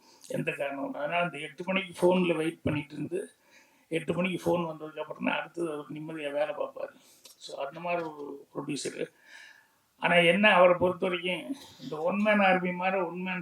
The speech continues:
ஷோவாவே இழுத்துட்டு போயிட்டாரு ஒழிய, ஃபேமிலியில் இருக்கிறவங்கள வந்து இந்த சினிமாக்குள்ள விடாம விட்டாரு. அதனால அவ்வளோ பெரிய கம்பெனி வந்து பின்னால வரும்போது பேர் சொல்ற அளவுக்கு எல்லாம் போச்சுங்கிறது ரொம்ப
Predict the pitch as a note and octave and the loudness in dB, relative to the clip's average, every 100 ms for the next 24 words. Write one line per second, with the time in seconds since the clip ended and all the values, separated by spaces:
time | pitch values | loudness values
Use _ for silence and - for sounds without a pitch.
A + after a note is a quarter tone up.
0 | - F3+ F3+ F3 F3 F#3+ G3+ F#3 F3 F3+ | -2 2 4 4 4 4 4 4 0 -6
1 | F3 E3+ E3+ E3 E3 E3 E3 F3 F3 - | -10 -8 -10 -6 -6 -4 -4 0 0 0
2 | - _ _ _ _ - F#3 A3 A3+ A3 | -8 _ _ _ _ 4 8 10 10 8
3 | G3 F#3+ F#3 F3+ E3+ F3 F3 F3+ D#3+ - | 2 0 0 2 2 0 -2 -2 -2 -4
4 | - - _ _ _ _ _ D#3+ C#3 F#3 | -10 -18 _ _ _ _ _ -14 -4 -2
5 | F#3+ F#3 E3+ E3+ E3 E3+ F3 E3+ - - | 0 0 -2 -4 -6 -6 -6 -8 -14 -8
6 | D#3 E3 D#3+ E3+ E3+ D#3+ E3 F3+ E3 E3 | -6 -6 -8 -8 -4 -2 -2 -4 -4 -12
7 | D3 E3+ F3+ G#3 F#3 F3+ E3+ F3 E3 D3 | -2 0 2 2 2 0 0 -2 -2 -4
8 | - _ _ _ _ _ _ _ E3+ F3 | -10 _ _ _ _ _ _ _ 6 6
9 | E3+ C#3+ D3+ - C3+ C#3+ - - - _ | 2 0 -4 -8 -8 -6 -6 -8 -14 _
10 | _ E3 E3 - D3+ D3 D3 - C#3 C#3 | _ 0 0 0 -6 -10 -12 -12 -8 -6
11 | C3+ - - - - - - - - _ | -8 -12 -16 -18 -16 -12 -12 -12 -20 _
12 | _ _ _ _ _ - C#3 | _ _ _ _ _ -6 -2